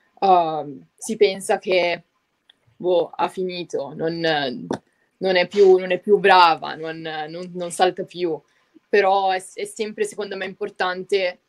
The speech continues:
ehm, comunicare con l'allenatore come ho fatto quest'inverno,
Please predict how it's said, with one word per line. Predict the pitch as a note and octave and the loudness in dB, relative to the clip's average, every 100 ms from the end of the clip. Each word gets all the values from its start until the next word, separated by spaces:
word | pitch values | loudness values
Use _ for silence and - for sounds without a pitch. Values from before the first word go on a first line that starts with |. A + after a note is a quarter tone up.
| - | -6
ehm, | F3 D#3+ - - _ _ _ _ _ _ _ _ _ _ _ _ _ _ _ _ | -4 -4 -10 -18 _ _ _ _ _ _ _ _ _ _ _ _ _ _ _ _
comunicare | - A3+ G#3+ G3+ G#3 G3 G3+ | -6 -4 -4 0 2 2 -2
con | G#3 F#3+ | -4 -8
l'allenatore | F#3+ F#3 G3 F#3 F#3 F#3 F#3 F#3 | -4 -4 -4 -4 -4 0 0 -2
come | G3 F#3 F3+ | -6 -6 -4
ho | F3 | -2
fatto | F3+ E3+ _ F3 D3+ | -2 -2 _ -4 -4
quest'inverno, | - F3+ - G3 F3+ E3 E3 F#3 G3 | -4 -6 -4 0 4 4 2 -4 -6